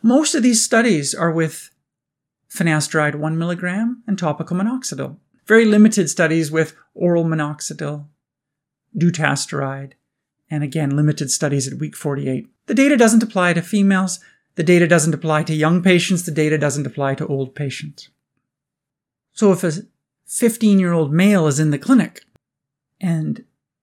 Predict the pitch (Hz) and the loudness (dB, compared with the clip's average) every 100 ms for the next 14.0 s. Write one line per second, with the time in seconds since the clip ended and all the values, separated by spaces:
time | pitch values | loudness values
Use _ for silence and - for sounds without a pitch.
0 | _ 165 143 165 156 - 156 156 147 143 | _ -6 0 0 0 -2 -2 -2 -2 -2
1 | 165 160 - 170 190 269 - 269 247 247 | -2 -2 0 -2 -2 -4 -4 -2 -2 -2
2 | 226 226 220 214 - 214 - 160 - - | -2 -2 -2 -6 -6 -6 -4 -6 -10 -4
3 | 185 196 170 175 165 160 156 156 147 139 | 0 2 2 0 0 -2 -2 -2 -2 -4
4 | 139 - - _ _ _ _ _ _ _ | -8 -16 -20 _ _ _ _ _ _ _
5 | _ _ _ _ _ _ 220 226 247 294 | _ _ _ _ _ _ 0 2 2 0
6 | 349 - 294 220 202 - _ _ _ _ | -4 -6 -2 -2 -2 -8 _ _ _ _
7 | _ _ - 190 175 190 196 190 170 165 | _ _ -8 -2 0 0 0 0 2 0
8 | 151 160 180 185 - 160 170 143 175 165 | 0 0 0 0 -4 -4 -4 -2 0 0
9 | 127 - 156 147 180 180 180 - 226 247 | -2 -4 -2 -2 -2 -4 -6 -4 -4 -4
10 | 180 151 147 - - 156 175 170 165 185 | -2 -2 -2 -4 -6 -2 0 -2 -4 0
11 | 196 196 185 208 233 - 165 147 143 143 | 2 2 0 0 0 -2 -2 -2 -4 -6
12 | 160 147 - 208 196 185 - 185 175 180 | -8 -8 -2 2 4 2 -2 -4 -4 -4
13 | - 269 185 175 - 196 196 175 170 160 | -4 -6 -4 -4 0 2 4 4 2 2